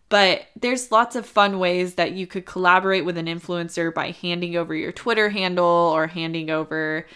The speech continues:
your Instagram account. And what that would do is it would inject the influencer's personality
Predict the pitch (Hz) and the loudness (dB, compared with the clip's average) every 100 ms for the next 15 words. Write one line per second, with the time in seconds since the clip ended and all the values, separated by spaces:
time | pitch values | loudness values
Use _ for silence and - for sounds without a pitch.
0 | - _ - 156 196 - 202 190 180 175 | -20 _ -10 -6 -6 -2 -2 0 0 -4
1 | - 170 160 156 - 180 165 - 196 202 | -4 -4 -2 -6 -6 -8 -8 -4 0 4
2 | 214 208 208 180 - 202 208 185 180 156 | 8 6 6 -4 -6 -4 0 2 2 0
3 | 170 165 160 156 170 170 160 180 170 190 | -2 -2 -2 0 0 0 -2 -4 -2 4
4 | 196 196 - - 190 165 185 190 180 170 | 4 4 -8 -8 -6 -6 -6 -6 -6 -4
5 | 160 160 - 165 - 175 196 190 175 165 | -6 -6 -8 -8 -4 2 4 6 4 0
6 | 165 | -4